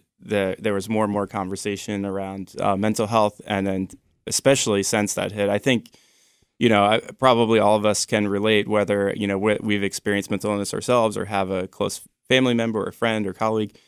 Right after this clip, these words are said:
Um, but during covid, I think everybody, you know, was, I felt that sense of isolation. Um, probably a lot of people experienced anxiety, depression, and it, it was hard. And so I do think the need has increased,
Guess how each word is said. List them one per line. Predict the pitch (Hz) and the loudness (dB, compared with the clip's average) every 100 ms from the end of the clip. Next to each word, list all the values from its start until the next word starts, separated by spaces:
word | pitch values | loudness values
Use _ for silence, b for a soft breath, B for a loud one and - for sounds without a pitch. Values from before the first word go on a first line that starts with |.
| b b - | b b -4
Um, | 104 101 98 98 - _ | -2 0 0 -2 -4 _
but | 104 98 - | 2 2 -2
during | 104 123 117 110 | 4 6 6 2
covid, | 104 120 147 107 | 2 2 4 2
I | 101 101 | 4 0
think | 101 95 | 0 0
everybody, | 95 135 151 104 98 | 2 2 2 0 0
you | 101 | -2
know, | 101 | -2
was, | 101 98 | -6 -4
I | 107 107 | -2 -2
felt | - 117 104 _ _ _ | 0 0 0 _ _ _
that | 104 - | -2 -2
sense | 110 104 | -4 -2
of | 98 | 0
isolation. | 107 - 104 113 107 113 107 104 104 120 | 2 2 4 2 2 -2 0 0 -2 -6
Um, | - 98 95 90 92 | -2 -2 -2 -4 -6
probably | 101 104 101 95 101 98 92 - _ _ - | -2 0 0 0 -2 -2 -4 -12 _ _ -8
a | |
lot | 98 | -6
of | 95 | -4
people | 107 101 | -6 -4
experienced | 98 - - 95 92 | -6 -4 -4 -4 -4
anxiety, | 101 95 98 98 98 98 | -6 -2 -2 -2 -4 -6
depression, | 98 98 - 101 95 | -6 -8 -8 -8 -8
and | 92 95 92 | -8 -8 -6
it, | 98 117 113 | 0 2 4
it | 127 | 2
was | 120 | 2
hard. | 120 131 107 | 4 4 4
And | 104 | 2
so | - 110 | 2 0
I | |
do | 104 113 | 2 0
think | 113 110 - | 0 -4 -2
the | |
need | 101 101 104 | -2 0 -2
has | 117 107 | -2 -4
increased, | 101 101 - 107 104 - - | -2 -4 -4 -4 -4 -6 -12